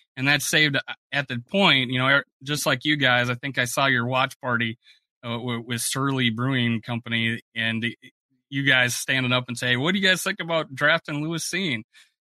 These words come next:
And we're like, nobody heard of him, right? Uh, 'cause we, uh, we had no <laughs> idea we were gonna go that deep into safety, right? But,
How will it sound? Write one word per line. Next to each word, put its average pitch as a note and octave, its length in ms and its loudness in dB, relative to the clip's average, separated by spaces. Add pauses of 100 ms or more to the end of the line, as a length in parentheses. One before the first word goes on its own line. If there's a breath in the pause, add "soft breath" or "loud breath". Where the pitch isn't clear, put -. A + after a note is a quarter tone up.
And C3 180 0
we're D3 160 4
like, C3+ 200 4
nobody D3 360 4
heard C#3+ 260 2
of B2 120 0
him, A2+ 180 0
right? B2+ 380 2
Uh, A#2+ 200 0
'cause C#3 200 -2
we, D3+ 140 6
uh, C3+ 160 2
we D3 160 4
had D3+ 240 2
no D3 200 4
<laughs> D3+ 40 4
idea C#3+ 260 4
we C3+ 60 0
were C3 60 -2
gonna C3 140 0
go B2 140 -2 (100)
that C3 260 0
deep C3 280 0
into A#2 400 -4
safety, C3 500 -4
right? A2+ 340 0
But, A#2 200 -4